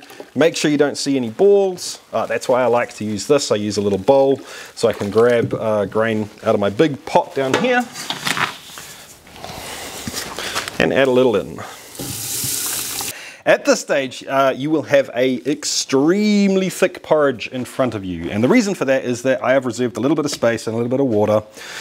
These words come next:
uh, to be able to adjust our temperatures here. So, uh, ideally you're aiming for somewhere between sixty-four and sixty-five degrees Celsius. Once again, that's this in Freedom units. Uh, and that is why we have the boiling water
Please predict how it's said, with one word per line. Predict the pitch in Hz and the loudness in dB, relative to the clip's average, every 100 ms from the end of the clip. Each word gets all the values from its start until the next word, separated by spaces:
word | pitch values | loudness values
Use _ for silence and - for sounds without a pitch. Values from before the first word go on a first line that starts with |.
| - - - | -14 -4 2
uh, | 104 101 101 101 | 4 4 2 0
to | 131 | 2
be | 127 | 4
able | 123 | 4
to | 117 | 0
adjust | 123 113 | -2 -4
our | 117 | -6
temperatures | - 104 92 87 | -8 -10 -10 -10
here. | - 87 - - | -8 -8 -8 -4
So, | - 190 151 - - - - - - | 2 4 4 0 -10 -14 -14 -2 2
uh, | 113 104 - | 2 2 2
ideally | 147 156 202 | 2 4 4
you're | 185 180 | 6 4
aiming | 160 170 165 156 | 2 0 0 -2
for | - 147 147 143 135 131 _ _ - | 0 2 4 4 2 -2 _ _ -14
somewhere | - 190 202 | -2 0 0
between | 180 160 135 | -2 -4 -6
sixty-four | - 180 - 165 - 127 123 - | -4 -4 -4 -10 -2 2 2 0
and | 113 | -6
sixty-five | - 127 - 127 - 110 107 107 101 - - | -6 -6 -4 -6 2 4 4 2 -2 -8 -8
degrees | 98 104 98 95 92 | -4 0 0 0 -2
Celsius. | - 143 135 - 127 117 - - | 2 4 4 2 2 2 0 -6
Once | 92 - | -4 -4
again, | 107 107 | 0 0
that's | 98 101 - - | 0 -4 -8 -2
this | - 147 - - | 2 2 2 -2
in | 117 110 | 0 -2
Freedom | - 123 113 | 2 2 2
units. | 101 107 107 - - - - - - | 0 0 0 -4 -10 -12 -12 -6 0
Uh, | 104 | 0
and | 110 107 | 0 4
that | 226 220 | 4 4
is | 156 | 2
why | 185 165 | 4 4
we | 139 | 2
have | 160 170 | 2 0
the | 160 | 0
boiling | 180 208 160 143 | 2 2 0 0
water | 135 131 | 2 0